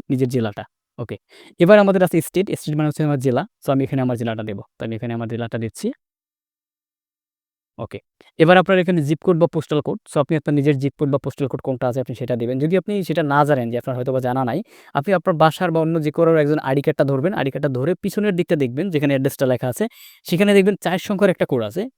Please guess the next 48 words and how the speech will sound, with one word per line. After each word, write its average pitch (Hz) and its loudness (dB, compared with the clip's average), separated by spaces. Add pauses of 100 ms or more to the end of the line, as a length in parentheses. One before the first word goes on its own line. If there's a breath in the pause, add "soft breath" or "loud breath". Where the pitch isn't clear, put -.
যেই 160 4
সংখ্যাটা 190 -2
লেখা 165 2
আছে 156 -4
চার 156 2
সংখ্যায়, 175 -2
ওটি 160 2
আপনার 185 0
জিপ 131 -6
কোড। 98 -10 (280)
ওকে। 110 -8 (360 soft breath)
তো - -20
এখানে 151 4
আমি 143 4
আমার 139 2
জিপ 131 -2
কোডটা 131 -2
দিয়ে 120 0
দিচ্ছি। 117 -4 (680)
তো 127 -4
এই 135 0
যে - -6
চার 131 -4
সংখ্যার 135 -2
জিপ 120 -4
কোড। 208 -2 (340 loud breath)
এবার 165 6
হচ্ছে 185 4
আপনার 180 0
ফোন 156 0
নাম্বার। 139 0
আপনার 147 -2
এখানে 156 2
একটা 151 -4
আপনাকে 147 -2
ফোন 147 -2
নাম্বার 147 2
ইউজ 135 0
করতে 123 -6
হবে, 123 -2
যে 139 0
ফোন 135 -2
নাম্বারটা 131 0
আপনার 143 -2
পূর্বে 185 4
কখনো 165 0
আপনি 156 -2
কোনো, 139 0